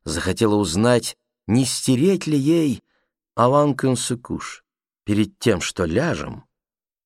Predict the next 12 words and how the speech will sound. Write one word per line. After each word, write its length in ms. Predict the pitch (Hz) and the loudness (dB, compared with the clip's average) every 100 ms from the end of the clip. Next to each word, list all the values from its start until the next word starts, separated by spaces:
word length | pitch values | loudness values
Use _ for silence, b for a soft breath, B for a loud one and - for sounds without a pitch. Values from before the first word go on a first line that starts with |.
| _ | _
слой 340 | - - 160 156 | -10 0 2 2
краски 480 | 147 147 139 - 117 | 2 2 2 0 -2
с 160 | 85 | -2
губ 340 | 82 127 143 - _ _ | 0 -2 -2 -12 _ _
на 140 | 101 | -2
случай, 460 | 104 - 113 117 104 | -2 0 -2 -2 -2
если 320 | 92 110 - | -2 -2 -4
захочу 560 | 98 82 92 95 - 92 | -6 -4 -4 -6 -6 -8
поцеловать 800 | - 90 - 98 107 120 101 - | -8 -8 -4 -2 -2 -2 -6 -10
ее. 320 | 71 69 - _ _ _ _ _ _ _ _ _ - | -14 -14 -16 _ _ _ _ _ _ _ _ _ -12
Конечно, 880 | 78 65 67 87 127 - - 120 | -8 -8 -4 -4 -2 -4 -4 -4
захочу. 640 | 82 82 - - - - 110 | -2 -6 -8 -12 -10 -8 -10